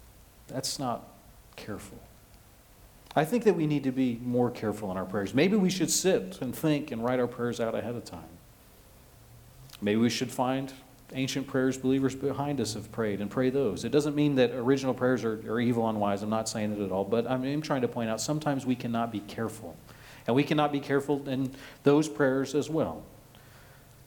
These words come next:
But it would be better for us to pay, pray a very short,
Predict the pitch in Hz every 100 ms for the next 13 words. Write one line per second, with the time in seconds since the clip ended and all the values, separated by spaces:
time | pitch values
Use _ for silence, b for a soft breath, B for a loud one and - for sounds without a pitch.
0 | - - - 185 156 156 156 143 135 185
1 | 196 - 143 135 - - 151 143 143 143
2 | - 143 139 123 120 156 160 - - 156
3 | 147 147 - -